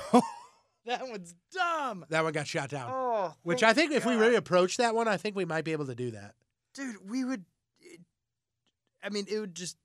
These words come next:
Speaker 1: it would not be a good day.
Speaker 2: It would be bad. I mean, we would be all headgeared and padded up and
Speaker 1: Yeah,
Speaker 2: everything.
Speaker 1: but they say hey, headgear is actually worse for you
Speaker 2: I
Speaker 1: 'cause they
Speaker 2: know.
Speaker 1: can hit harder.
Speaker 2: I, I don't know. That's something that we can readdress.
Speaker 1: Oh, let's, let's, uh,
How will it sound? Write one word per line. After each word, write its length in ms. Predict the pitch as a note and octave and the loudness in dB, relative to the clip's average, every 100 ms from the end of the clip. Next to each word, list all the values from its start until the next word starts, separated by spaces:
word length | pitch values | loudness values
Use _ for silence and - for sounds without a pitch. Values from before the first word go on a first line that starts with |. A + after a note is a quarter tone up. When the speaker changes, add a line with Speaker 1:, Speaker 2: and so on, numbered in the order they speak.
| _ - | _ -12
Speaker 1:
it 40 | F3+ | -10
would 120 | E3+ | -6
not 240 | E3+ E3 | -6 -6
be 260 | D#3+ D#3 D3+ | -8 -10 -12
a 80 | D3 | -14
good 280 | C#3 C#3+ C#3 | -12 -12 -10
day. 300 | C3+ C3+ A2 _ _ _ _ | -12 -12 -16 _ _ _ _
Speaker 2:
It 100 | D3+ | 2
would 100 | D#3 | 4
be 100 | C3+ | 2
bad. 300 | A#2+ G#2+ G#2 - | -2 -6 -10 -2
I 60 | G3+ | 2
mean, 140 | G#3 | 4
we 80 | A3 | 4
would 120 | B3+ | 4
be 140 | G#3+ G#3 | 4 6
all 160 | F#3+ | 6
headgeared 480 | D#3 F3 D#3+ F3+ F3 | 6 4 4 2 2
and 140 | D#3 A#2+ | 0 2
padded 320 | D#3+ D#3+ D3+ | 4 4 4
up 160 | D#3 | 4
and 40 | E3 | 4
Speaker 1:
Yeah, 80 | D#3+ | 4
Speaker 2:
everything. 180 | E3+ E3+ | 4 2
Speaker 1:
but 40 | |
they 60 | F#3+ | 4
say 240 | A3+ F#3+ | 4 2
hey, 240 | E3+ G3+ F#3+ | 2 -2 -2
headgear 400 | E3+ G3 F#3+ F3 | -2 0 0 -2
is 80 | D3 | -2
actually 280 | D3 - D3 | -4 -4 -8
worse 380 | B2 C3 F3+ - | -8 -8 -4 -6
for 160 | - | -6
you 120 | B2+ A#2 | -6 0
Speaker 2:
I 140 | C3+ | 4
Speaker 1:
'cause 80 | C#3 | 4
they 60 | |
Speaker 2:
know. 40 | B2 | 4
Speaker 1:
can 100 | C#3+ | 0
hit 120 | E3+ | -6
harder. 340 | C#3 B2 G#2+ - | -8 -10 -12 -6
Speaker 2:
I, 240 | A#2+ C3+ A2+ A2 | -2 -2 -4 -8
I 160 | A#2+ B2+ | -4 -4
don't 120 | A2 | -6
know. 200 | G#2+ G#2 _ _ _ _ _ _ _ - | -10 -12 _ _ _ _ _ _ _ -2
That's 180 | D#3+ - | 2 2
something 240 | D#3+ E3+ | 2 2
that 120 | C#3+ | 0
we 100 | C#3 | -2
can 120 | C3+ | -4
readdress. 600 | B2 C3 A#2 B2 A#2+ - | -4 -4 -4 -6 -6 -4
Speaker 1:
Oh, 280 | F3 E3+ C#3+ | -2 -2 0
let's, 320 | F3+ A#3 - | -2 -2 -4
let's, 380 | G#3 D#4+ - - | -6 -6 -6 -6
uh, 360 | A#3 G3+ E3 | -6 -6 -8